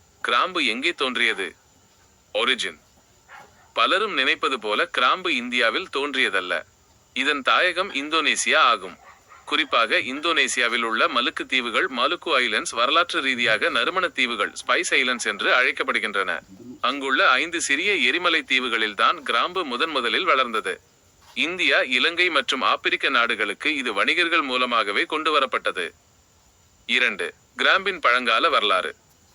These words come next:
கிராம்பின் பயன்பாடு ஆயிரக்கணக்கான ஆண்டுகளுக்கு முன்பே இருந்துள்ளது என்பதற்கான சான்றுகள் பல இடங்களில் காணப்படுகின்றன.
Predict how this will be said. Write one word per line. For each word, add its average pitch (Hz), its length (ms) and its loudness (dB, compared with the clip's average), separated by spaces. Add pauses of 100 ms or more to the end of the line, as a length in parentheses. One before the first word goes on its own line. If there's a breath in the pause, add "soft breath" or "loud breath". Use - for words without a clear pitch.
(140)
கிராம்பின் 170 360 2
பயன்பாடு 127 480 2
ஆயிரக்கணக்கான 139 720 2
ஆண்டுகளுக்கு 135 560 2
முன்பே 117 380 0
இருந்துள்ளது 120 500 -2
என்பதற்கான 117 580 -2
சான்றுகள் 139 500 0
பல 123 260 2
இடங்களில் 143 460 0
காணப்படுகின்றன. 110 720 0